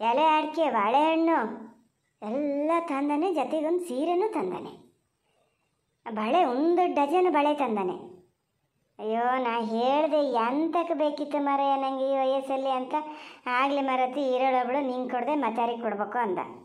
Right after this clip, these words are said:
ನಿಂಗೆ ಖುಷಿ ಆತೇನಲ್ಲಮ್ಮ? ಅಣ್ಣ ಮನೆಯಿಂದ ಬಾಗಿನ ಎಲ್ಲ ತಗೊಬಂದಿದ್ಕೆ. ಹಾಗದೆ ಏನ್ ಕಂಡು ಖುಷಿ ಆಗೈತೆ? ಹಣೆ ಬಂದಾಗ ನಂಗೊಂದು ಖುಷಿ ಆಗಿದ್ದೆ ಅಂದ್ರೆ ಅಷ್ಟಿಷ್ಟಲ್ಲ, ಸೀರೆನೂ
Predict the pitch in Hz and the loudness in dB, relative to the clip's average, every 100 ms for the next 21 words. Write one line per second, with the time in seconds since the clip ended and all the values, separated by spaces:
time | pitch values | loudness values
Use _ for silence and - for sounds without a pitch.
0 | - _ - - _ _ _ 269 311 311 | -20 _ -20 -20 _ _ _ -6 -4 -4
1 | 262 320 339 370 302 294 269 240 247 247 | -4 -2 2 4 4 2 0 0 0 0
2 | 233 208 214 214 _ _ _ _ _ 247 | 0 -2 -6 -16 _ _ _ _ _ -2
3 | 269 277 262 262 262 262 254 247 254 262 | 0 2 2 2 2 2 4 4 2 2
4 | 247 240 240 247 240 226 220 214 185 - | 0 0 0 0 0 -2 -2 -2 -4 -6
5 | - - _ _ _ - 453 330 262 262 | -14 -20 _ _ _ -8 0 2 2 2
6 | 277 262 - - _ _ _ _ - 480 | 0 -4 -14 -20 _ _ _ _ -2 0
7 | 370 302 233 254 262 233 208 220 220 220 | 2 0 -2 -6 -4 -4 -2 -4 -2 -2
8 | 349 427 - - _ _ _ _ _ - | -2 -6 -14 -20 _ _ _ _ _ -12
9 | - 320 294 233 277 349 247 220 285 349 | -6 -2 -2 0 0 0 0 -2 0 0
10 | 403 294 302 330 233 220 254 262 269 311 | 0 -2 -2 -4 -6 -6 -2 0 0 -2
11 | 294 339 370 311 - 339 339 349 349 311 | -2 0 0 -2 -2 -6 -2 -2 0 -2
12 | 196 160 165 214 | -4 -6 -4 -4